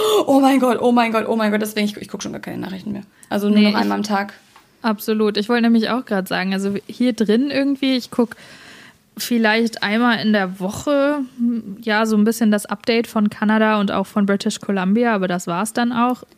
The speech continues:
Speaker 2: weil, keine Ahnung,
Speaker 1: Ich schon
Speaker 2: seh
Speaker 1: einmal am
Speaker 2: ich's.
Speaker 1: Tag.
Speaker 2: Ja, also bei uns wird halt, bei uns ist ja jeden Tag quasi von den Ministern, Premierministern
Speaker 1: Mhm.
Speaker 2: und so weiter, sind ja immer die Konferenzen, aber es wird halt quasi am Ende der Woche kannst du dann halt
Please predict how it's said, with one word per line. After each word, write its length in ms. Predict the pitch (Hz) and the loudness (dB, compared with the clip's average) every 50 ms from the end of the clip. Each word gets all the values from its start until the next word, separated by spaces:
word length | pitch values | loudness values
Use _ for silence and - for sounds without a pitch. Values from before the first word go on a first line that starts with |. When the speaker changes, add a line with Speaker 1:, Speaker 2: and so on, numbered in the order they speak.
| _ - | _ -6
Speaker 2:
weil, 460 | 202 190 190 190 190 190 190 - - - - | -2 -2 0 0 0 0 0 -2 -4 -10 -18
keine 200 | - - - 190 | -12 -6 -4 -2
Ahnung, 220 | 185 190 202 196 190 | -2 0 0 0 0
Speaker 1:
Ich 120 | 202 208 | 0 0
schon 100 | - 220 | 0 0
Speaker 2:
seh 60 | - | 2
Speaker 1:
einmal 180 | 214 208 208 208 | 2 4 4 4
am 80 | 202 208 | 2 0
Speaker 2:
ich's. 80 | 208 | -2
Speaker 1:
Tag. 340 | - 214 202 202 202 202 - - _ _ _ _ _ _ _ _ - | -4 -4 -6 -6 -8 -12 -16 -20 _ _ _ _ _ _ _ _ -8
Speaker 2:
Ja, 460 | 247 214 196 196 196 196 196 190 - - - - | -4 -2 0 0 2 2 0 -2 -2 -6 -10 -6
also 220 | - 208 202 214 | -2 0 2 4
bei 180 | 214 214 202 196 | 4 2 2 2
uns 280 | 220 226 220 - 240 | 2 0 0 0 0
wird 200 | 214 220 220 - | 0 0 0 2
halt, 220 | 226 220 214 208 - | 0 0 0 0 0
bei 140 | 208 202 | 0 0
uns 160 | 226 240 226 240 | 2 2 2 2
ist 120 | 226 - | 2 2
ja 140 | 226 208 196 | 2 0 0
jeden 300 | 202 202 202 202 208 202 | 0 0 2 2 2 2
Tag 240 | - - 202 196 - | 2 0 -2 -4 -4
quasi 300 | - - 196 196 202 208 | -4 -4 -2 -2 -2 -4
von 260 | - - 208 202 190 | -4 -2 -2 0 0
den 640 | 185 185 185 185 185 202 220 - 220 208 196 196 - | 0 0 0 0 -2 -2 -4 -6 -8 -10 -10 -6 -2
Ministern, 800 | 208 196 208 202 196 202 208 - - - 196 196 190 185 190 190 | 0 0 2 2 2 2 0 0 -2 -2 0 0 2 0 0 -2
Premierministern 1200 | - - 202 196 190 190 214 208 196 190 202 202 - _ - 208 196 196 196 190 - 185 185 185 | -2 -4 -2 -2 0 2 2 2 2 0 -2 -8 -10 _ -2 0 0 0 0 -2 -4 -4 -4 -4
Speaker 1:
Mhm. 60 | 190 190 | -4 -4
Speaker 2:
und 280 | 185 180 190 - - - | -4 -4 -4 -6 -8 -10
so 140 | - 196 190 | -6 -4 -2
weiter, 400 | 185 185 190 - 208 190 185 - _ _ _ | -2 -2 -2 -2 -2 -4 -4 -4 _ _ _
sind 240 | - - 214 214 214 | -2 2 2 4 4
ja 80 | 214 196 | 4 2
immer 140 | 196 196 196 | 2 0 0
die 80 | 202 | -2
Konferenzen, 720 | - - 208 202 - 190 185 185 185 202 214 214 - 233 214 | -2 -2 -2 -2 0 -2 0 0 2 2 2 2 2 2 2
aber 220 | - - 185 190 185 | 2 0 0 0 -2
es 140 | 180 - 196 | -2 -2 -2
wird 160 | 196 190 - | -2 -2 -2
halt 140 | 190 185 - | -4 -4 -2
quasi 340 | - 190 185 185 190 185 - | -2 -2 -2 -2 -2 -4 -4
am 120 | - 220 - _ _ _ | -4 -6 -8 _ _ _
Ende 220 | - 202 202 208 196 | 2 2 4 4 4
der 140 | 196 190 190 | 2 0 0
Woche 180 | 185 - - | -2 -2 -4
kannst 300 | 202 - - 196 196 - | -4 -2 0 -2 0 0
du 40 | 196 | -2
dann 280 | 196 190 180 185 190 - - | -2 -2 -2 -2 -2 -2 -2
halt 180 | 196 185 180 - | -2 -2 -2 -4